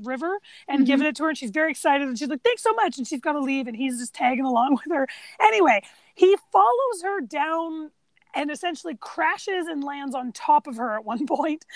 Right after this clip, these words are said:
Speaker 1: And then he says, "None of the girls I meet wanna get serious." <laughs> And Missus Brisby says, "I doubt they'd survive."
Speaker 2: <laughs>
Speaker 1: And I did not understand most of the comments that she makes
Speaker 2: Oh.
Speaker 1: towards Jeremy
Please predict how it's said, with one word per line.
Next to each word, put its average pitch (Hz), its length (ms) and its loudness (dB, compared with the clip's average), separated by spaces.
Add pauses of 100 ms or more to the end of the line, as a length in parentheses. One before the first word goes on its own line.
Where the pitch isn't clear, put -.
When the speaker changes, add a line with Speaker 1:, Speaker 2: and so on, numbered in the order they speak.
(340)
Speaker 1:
And 302 160 4
then 370 80 4
he 359 80 -2
says, 359 320 0 (340)
"None 370 140 2
of 466 160 -2
the 349 60 -2
girls 466 320 0
I 320 80 -2
meet 285 240 -4
wanna 359 220 -2
get 480 180 -4
serious." 370 800 0
<laughs> - 40 -2 (440)
And 440 60 -12 (400)
Missus 370 140 -2
Brisby 349 100 4
says, 320 360 -4 (120)
"I 330 140 6
doubt 330 320 2 (100)
they'd 339 300 -2
survive." 370 800 -2
Speaker 2:
<laughs> - 40 -8 (720)
Speaker 1:
And 330 200 4
I 330 220 -2 (120)
did 359 300 -2
not 330 440 -4
understand 240 1080 -4 (540)
most 240 720 2
of 359 140 0
the 370 100 -4
comments 370 560 -2
that 285 120 -4
she 302 220 -2
makes 311 260 4
Speaker 2:
Oh. 311 140 4
Speaker 1:
towards 285 480 2
Jeremy 370 640 0